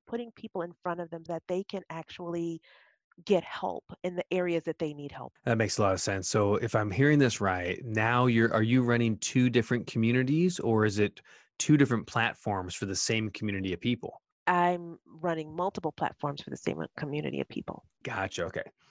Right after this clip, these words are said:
Speaker 2: So the, the C E O piece is where you're doing a monthly meeting and you're bringing a speaker in for thirty to forty-five minutes. And I know you, I wanna talk about a little bit more about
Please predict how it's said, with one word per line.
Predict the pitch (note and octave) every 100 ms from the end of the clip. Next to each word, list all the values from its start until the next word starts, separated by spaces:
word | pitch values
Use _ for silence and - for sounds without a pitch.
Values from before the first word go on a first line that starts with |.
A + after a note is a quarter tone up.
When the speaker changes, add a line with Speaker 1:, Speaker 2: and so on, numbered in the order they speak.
| - _
Speaker 2:
So | A#2 G#2
the, | G2+ G2+
the | G#2+
C | F#2+ - D#3+ D#3 A#2+
E |
O | A2+ B2+
piece | - F#2+ F2 -
is | - G2+ F#2
where | G#2 G2
you're | G2+ G#2
doing | G#2 G2
a | F#2+
monthly | G2 A2 A2 B2+ B2
meeting | A2 G#2+ G#2 G#2+ G#2+
and | F#2+
you're | F2+
bringing | F2+ G#2 A2+ A2
a | G#2+
speaker | - A2+ G2+ G2+ F#2+
in | F#2+ F2+ F2
for | F2+
thirty | - G2+ G2+
to | F2+
forty-five | G2 F#2+ F2+ F#2 F2
minutes. | G2+ G2+ G2+ -
And | G2+
I |
know | G#2+ G#2+
you, | G2+ G2+ G2+
I | G#2
wanna | G#2+ G#2
talk | A#2 G#2
about | G2+ G2 -
a | G2+
little | G2+ G2+
bit | G2+
more | G2+ G2 F#2
about | F#2 F2+ F#2